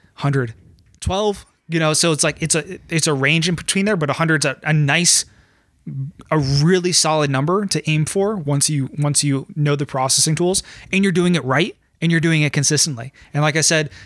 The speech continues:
some people, you know, did the hundred, hundred hours over,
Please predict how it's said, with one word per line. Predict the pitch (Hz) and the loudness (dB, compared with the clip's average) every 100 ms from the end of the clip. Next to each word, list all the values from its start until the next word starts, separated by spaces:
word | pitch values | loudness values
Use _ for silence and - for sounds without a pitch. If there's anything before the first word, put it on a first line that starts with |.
| - | -4
some | - 170 | 0 0
people, | 160 160 156 147 | 0 0 0 0
you | 151 | 2
know, | 147 | 2
did | 143 151 | 2 0
the | 151 | 0
hundred, | - 156 151 135 _ _ _ _ - - | 0 2 0 -2 _ _ _ _ -20 -10
hundred | - 165 156 | -2 0 2
hours | 139 147 147 139 - | 2 2 2 0 0
over, | 156 143 139 | -2 0 -2